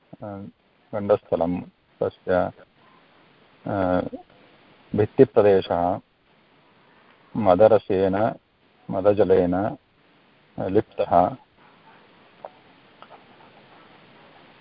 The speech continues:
तेषु गजेषु सिंहः, सिंहः, बालसिंहः पतति,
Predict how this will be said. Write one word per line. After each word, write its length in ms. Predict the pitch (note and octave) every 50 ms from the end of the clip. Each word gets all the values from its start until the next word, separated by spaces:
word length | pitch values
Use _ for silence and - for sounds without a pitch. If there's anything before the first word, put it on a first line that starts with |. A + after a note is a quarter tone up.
| _ - - -
तेषु 440 | - A2 A2+ B2 A#2+ - - A#2+ A2+
गजेषु 600 | G#2+ G#2 G2 G2+ A2 G#2+ G2 - - G2 G2 A2
सिंहः, 760 | A2 - - A2+ A2+ A2 G#2 G2 - F2+ F2 F#2 F#2 G2+ B2
सिंहः, 680 | F3 - _ _ A#2+ A#2+ B2 B2 A#2 A2 G#2+ G#2+ G#2 A#2
बालसिंहः 760 | A#2 - F2+ F2+ A2 B2+ C3 - - B2+ A#2+ A2+ G#2+ G2+ - - _ -
पतति, 300 | G2 - - G2 - -